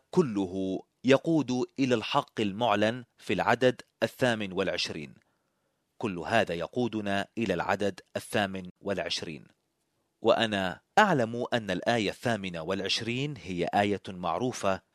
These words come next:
لأن كل شخص مضى على وجوده في الكنيسة أي وقت يعرفها جيدا، وهي آية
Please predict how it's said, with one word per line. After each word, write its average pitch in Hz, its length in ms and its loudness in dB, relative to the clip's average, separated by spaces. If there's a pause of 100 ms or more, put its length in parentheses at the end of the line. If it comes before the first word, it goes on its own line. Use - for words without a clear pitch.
(180)
لأن 135 540 2 (240)
كل 160 400 4
شخص - 380 0
مضى 110 560 4
على 131 180 4
وجوده 113 500 -2
في 90 300 -4
الكنيسة 127 640 -2 (140)
أي 143 240 2
وقت - 560 2 (200)
يعرفها 117 880 -2 (140)
جيدا، 82 520 -6 (560)
وهي 90 600 0 (340)
آية 127 600 0